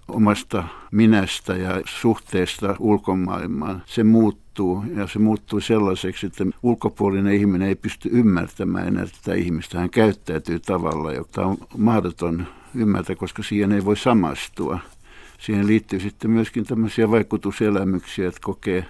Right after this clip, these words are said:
että on vainottu tai että joku säteilee minua. Tai siihen voi liittyä erilaisia harhoja,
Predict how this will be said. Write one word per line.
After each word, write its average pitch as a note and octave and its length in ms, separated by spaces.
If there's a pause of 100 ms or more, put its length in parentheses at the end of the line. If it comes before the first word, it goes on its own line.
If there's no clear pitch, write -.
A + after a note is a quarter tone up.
että G2 280
on F#2 500 (140)
vainottu F#2 640
tai E2+ 220
että F2 180
joku F2+ 180
säteilee F2 800
minua. F2+ 680
Tai F#2+ 120
siihen F#2+ 280
voi F#2 160
liittyä F#2+ 460
erilaisia F#2 720
harhoja, F#2 800